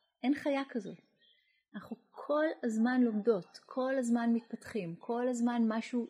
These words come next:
קורה שם. אז תשימי לב שהמחשבה הזאת, היא גרמה לך לתסכול, לייאוש, ולרצון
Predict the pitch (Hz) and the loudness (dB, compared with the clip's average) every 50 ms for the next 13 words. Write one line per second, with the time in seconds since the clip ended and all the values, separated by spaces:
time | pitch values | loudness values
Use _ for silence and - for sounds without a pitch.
0 | - - - 226 208 220 214 208 - - 185 - 175 - _ _ _ _ _ _ | -6 -4 -2 0 0 0 -2 -2 -6 -12 -16 -18 -18 -20 _ _ _ _ _ _
1 | _ _ _ _ _ _ - - 196 - - - 185 - - 302 294 381 381 359 | _ _ _ _ _ _ -8 -6 -6 -6 -6 -8 -6 -4 0 0 0 0 0 0
2 | 349 349 349 - 285 233 220 - - - 214 185 175 226 233 262 269 220 220 226 | 0 0 0 0 0 0 0 -2 -4 -6 -6 -2 2 4 4 4 4 2 0 -2
3 | 226 - - 311 359 392 - - _ _ _ - 226 208 214 214 208 226 240 233 | -4 -4 -4 -2 -2 -2 -4 -8 _ _ _ -10 -4 0 2 2 4 4 4 4
4 | 240 226 - - 208 - - 190 - - - - - 247 254 285 359 403 427 415 | 2 2 2 0 -4 -4 -6 -8 -10 -10 -10 -4 -2 0 2 2 2 2 0 0
5 | _ _ _ _ _ _ _ _ _ _ _ _ - 196 190 185 180 - - - | _ _ _ _ _ _ _ _ _ _ _ _ -2 0 2 2 2 2 2 0
6 | 254 302 349 - - - - - - - - _ _ _ _ _ _ _ _ _ | 2 2 2 0 -2 -6 -8 -10 -12 -14 -16 _ _ _ _ _ _ _ _ _
7 | _ _ _ _ _ - - - 208 196 190 214 208 196 190 190 196 - - 247 | _ _ _ _ _ -4 -4 -2 -2 2 4 6 6 6 6 4 0 0 2 2
8 | 240 240 240 | 2 2 0